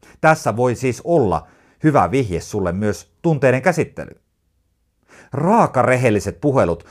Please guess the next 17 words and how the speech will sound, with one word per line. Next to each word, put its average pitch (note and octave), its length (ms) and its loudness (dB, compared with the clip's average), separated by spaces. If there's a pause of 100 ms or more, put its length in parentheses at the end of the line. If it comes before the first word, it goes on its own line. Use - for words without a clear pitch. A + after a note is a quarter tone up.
(100)
on G#2+ 140 -4
kolmas B2+ 500 0
vihje D#2 500 -6 (220)
Camillalta, F#2 640 -2 (160)
miten A#2+ 280 0
käsitellä F2+ 400 -6
tunteita. - 540 -12 (1700)
Erityisesti D3 760 2
pandemian F#2 680 0 (180)
alettua F#2+ 560 -2
sai F#2+ 220 -2
voimaa, F#2+ 460 2 (160)
kun A#2+ 160 -2
kävelin B2 460 0
Lauttasaaressa F2+ 800 -2
rantoja F2+ 460 -4
pitkin E2 440 -8